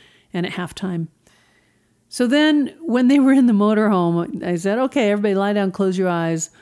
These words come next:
Let's get hypnotized," 'cause the parents weren't in there. The parents definitely weren't hip to Wendy's hypnosis stuff, you know?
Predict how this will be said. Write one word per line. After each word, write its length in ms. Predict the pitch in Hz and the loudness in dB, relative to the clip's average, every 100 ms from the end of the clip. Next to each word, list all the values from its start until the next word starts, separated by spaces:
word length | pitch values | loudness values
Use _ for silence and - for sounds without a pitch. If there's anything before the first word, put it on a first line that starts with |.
| _ | _
Let's 160 | 208 185 | -10 -8
get 160 | - 180 | -6 -4
hypnotized," 800 | 208 185 156 160 156 160 - - | -4 -4 -6 -6 -8 -8 -12 -18
'cause 140 | - 156 | -12 -12
the 60 | |
parents 460 | 147 175 165 160 - | -8 -4 -4 -4 -6
weren't 180 | 156 151 | -6 -4
in 180 | 147 | -4
there. 200 | 147 143 | -4 -4
The 60 | 143 | -8
parents 500 | 143 170 165 156 - | -8 -4 -4 -4 -8
definitely 540 | - 156 160 175 156 | -10 -8 -6 -4 -4
weren't 340 | 147 156 156 156 | -2 -2 -4 -6
hip 400 | - - 165 - | -14 -8 -8 -8
to 140 | 156 | -8
Wendy's 380 | 147 143 143 135 | -4 -4 -6 -8
hypnosis 540 | 143 - 151 147 - | -12 -10 -10 -10 -14
stuff, 760 | - - - _ - - - - | -16 -18 -20 _ -20 -20 -20 -20
you 120 | - | -16
know? 140 | 160 | -14